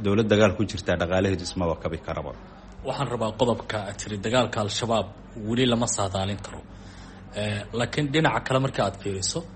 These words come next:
Speaker 2: dowladda Xasan Sheekh waxaad moodaa dhul badan oo gacanta Shabaab ku jira inay la wareegtay oo ku yaalla,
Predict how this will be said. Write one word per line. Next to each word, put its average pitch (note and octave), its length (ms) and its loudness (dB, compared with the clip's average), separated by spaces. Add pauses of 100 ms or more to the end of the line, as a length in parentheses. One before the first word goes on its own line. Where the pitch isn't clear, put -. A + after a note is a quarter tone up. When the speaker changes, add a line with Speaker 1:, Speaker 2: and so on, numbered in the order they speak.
(420)
Speaker 2:
dowladda B2 320 4
Xasan C#3 320 0
Sheekh A#2 360 -2
waxaad - 300 -4
moodaa G#2 400 0 (540)
dhul C#3 200 4
badan A#2+ 320 4 (220)
oo G2+ 260 0
gacanta A2+ 400 0
Shabaab A#2 320 0
ku - 80 -6
jira G#2 240 -2
inay G2+ 140 -2
la A2+ 100 0
wareegtay F#2+ 460 -4
oo F#2 60 -4
ku F#2 140 -4
yaalla, G2+ 300 0